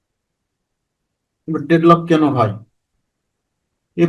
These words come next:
পরিস্থিতি সাধারণত তখন ঘটে যখন একাধিক প্রক্রিয়া সীমিত রিসোর্স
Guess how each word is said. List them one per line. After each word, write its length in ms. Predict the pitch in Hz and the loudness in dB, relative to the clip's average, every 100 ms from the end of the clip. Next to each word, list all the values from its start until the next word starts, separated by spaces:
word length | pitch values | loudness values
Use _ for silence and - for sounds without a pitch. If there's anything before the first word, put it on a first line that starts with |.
| 175 | 2
পরিস্থিতি 320 | 185 190 196 | 0 -2 -8
সাধারণত 280 | 190 190 196 185 | -2 -2 0 0
তখন 220 | 170 185 185 | 0 2 2
ঘটে 220 | 175 175 202 165 | 0 -2 -4 -2
যখন 280 | 160 160 185 180 156 | -4 -2 -4 -4 -8
একাধিক 460 | 160 156 - 180 180 - _ _ _ _ - | -8 -8 -2 -2 -2 -12 _ _ _ _ -4
প্রক্রিয়া 460 | 160 165 175 180 190 - - | -2 -2 -2 -2 -4 -10 -14
সীমিত 380 | - 180 196 190 185 160 | -2 0 0 0 -2 -2
রিসোর্স 400 | 156 160 190 240 | -4 -4 -4 -4